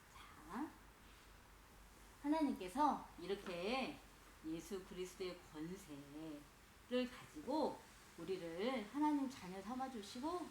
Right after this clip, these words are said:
렘넌트로 불러주셨어요. 이거 보고 "절대 주권이다." 그랬어요. 지금 하윤이가 세 살이고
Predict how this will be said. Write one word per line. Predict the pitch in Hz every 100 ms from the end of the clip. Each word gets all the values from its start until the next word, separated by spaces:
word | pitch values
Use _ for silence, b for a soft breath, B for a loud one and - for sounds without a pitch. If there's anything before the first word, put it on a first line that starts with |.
| -
렘넌트로 | 151 170 226 247 175 156
불러주셨어요. | 156 160 208 185 180 156 160 147 143 143 156 190 165 - - - - -
이거 | 165 180
보고 | 151 156 254 262 - - - - -
"절대 | 160 233 240
주권이다." | - - 214 214 208 233 254 277 269 -
그랬어요. | 170 160 156 113 - - - - - - - - -
지금 | 294 285 294 277 277 - - - -
하윤이가 | 381 415 403 339 262
세 | 294
살이고 | 285 277 262 247 233 240 240 240